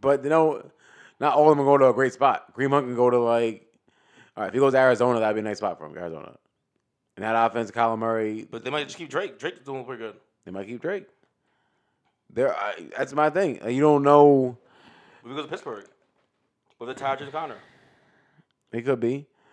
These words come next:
Speaker 1: I'm just saying, these running backs, these guys I'm looking at right now, you're saying, "Oh, 'cause Eckler got two oh eight, Mark Ingram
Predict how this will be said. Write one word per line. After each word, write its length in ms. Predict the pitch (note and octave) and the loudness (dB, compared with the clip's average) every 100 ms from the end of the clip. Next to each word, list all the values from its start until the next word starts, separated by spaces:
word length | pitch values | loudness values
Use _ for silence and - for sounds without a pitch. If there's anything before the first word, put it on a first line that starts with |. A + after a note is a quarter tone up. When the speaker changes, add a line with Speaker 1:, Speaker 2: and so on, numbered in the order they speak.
| _ _ - | _ _ -6
Speaker 1:
I'm 120 | C3+ | 2
just 140 | D3+ C#3+ | 2 4
saying, 260 | D3 G#2+ | 4 4
these 180 | A2 C#3 | 0 2
running 240 | C3 C#3 C3+ | 6 6 6
backs, 380 | B2+ A#2 G#2+ - _ - - _ _ _ _ _ _ _ _ - | 6 4 -2 -14 _ -20 -20 _ _ _ _ _ _ _ _ -2
these 160 | B2+ D#3 | 2 6
guys 140 | D3+ | 6
I'm 60 | D3 | 6
looking 140 | D3 | 6
at 60 | C3+ | 6
right 140 | C3+ | 6
now, 180 | B2+ C3 | 6 6
you're 160 | B2 A#2+ | 6 4
saying, 220 | B2 A#2+ | 4 4
"Oh, 200 | A2 A2 | 4 4
'cause 180 | F#2 G2 | 2 -2
Eckler 220 | F#2 G#2+ A2 | -2 -2 -2
got 100 | G#2 | 0
two 120 | A2 | 2
oh 140 | G#2 | 4
eight, 240 | G#2 G#2 - | 2 0 -4
Mark 140 | G#2 | -6
Ingram 120 | G#2 | -4